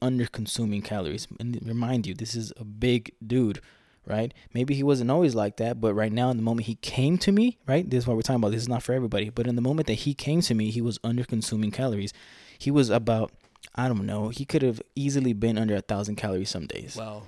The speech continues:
Speaker 1: And this is a five hundred pound, this is a big dude, right? You would be like, "This
Speaker 2: Ooh.
Speaker 1: guy is
Speaker 2: He needs
Speaker 1: eating, all,
Speaker 2: yeah.
Speaker 1: overeating for days." No, he wasn't. But his metabolism was so slow, right? He wouldn't, he wouldn't get hungry either. He would not be hungry. He would literally,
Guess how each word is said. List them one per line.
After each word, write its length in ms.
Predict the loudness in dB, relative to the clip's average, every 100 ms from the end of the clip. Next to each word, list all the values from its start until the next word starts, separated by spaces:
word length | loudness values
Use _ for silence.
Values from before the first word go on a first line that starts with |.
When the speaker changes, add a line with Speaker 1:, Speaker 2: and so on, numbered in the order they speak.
| -14
Speaker 1:
And 140 | -4 0
this 140 | 2
is 100 | 0
a 40 | -4
five 300 | -2 -2 0
hundred 200 | -2 -4
pound, 260 | -6 -4
this 80 | -4
is 60 | -4
a 60 |
big 280 | -2 -2 0
dude, 180 | 0 2
right? 160 | 0
You 80 | 0
would 120 | 0 0
be 80 |
like, 240 | 0 -2 -2
"This 160 | -2
Speaker 2:
Ooh. 40 | 0
Speaker 1:
guy 180 | 2 2
is 340 | 0 -2 -8
Speaker 2:
He 120 | -14
needs 320 | -12 -12 -12 -4
Speaker 1:
eating, 420 | 0 4 4 2
all, 200 | 0 0 4
Speaker 2:
yeah. 100 | 4
Speaker 1:
overeating 420 | 4 2 4 0
for 220 | -2 0
days." 360 | 2 2 0 -6 -6
No, 120 | -4
he 100 | 0
wasn't. 340 | 2 2 2 -6 _ _ _ _
But 80 | -6
his 100 | -2
metabolism 680 | -2 -2 -2 2 2 2 -2
was 120 | -4
so 640 | -6 -6 -6 -2 2 2 0
slow, 580 | -4 -8 -4 0 2 2
right? 220 | 0 -2
He 160 | 0 4
wouldn't, 260 | 4 4
he 80 | 4
wouldn't 240 | 6 6
get 120 | 6 6
hungry 360 | 4 4 4
either. 240 | 2 -2 -6 _ -20 -2
He 120 | 2
would 180 | 4 4
not 200 | 2 4
be 100 | 2
hungry. 340 | 2 2 2
He 100 | 2
would 120 | 2
literally, 340 | 2 0 0